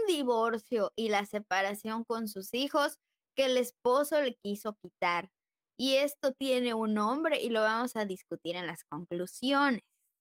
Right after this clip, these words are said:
Tenía, al parecer, depresión posparto, además de que su tía más cercana recién había muerto, así que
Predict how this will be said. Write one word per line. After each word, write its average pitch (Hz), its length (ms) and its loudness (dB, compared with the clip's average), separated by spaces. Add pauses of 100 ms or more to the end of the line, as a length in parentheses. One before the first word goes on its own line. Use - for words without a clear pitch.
(480)
Tenía, 311 500 4
al 220 280 0
parecer, 214 520 2
depresión 220 720 -2
posparto, 254 840 0 (400)
además 233 420 2
de 277 120 2
que 220 160 -4
su 214 200 -4 (120)
tía 320 260 2
más 294 320 2
cercana 277 720 2
recién 202 640 -4
había 190 400 -2
muerto, 220 440 -2
así 180 200 -6
que - 140 -20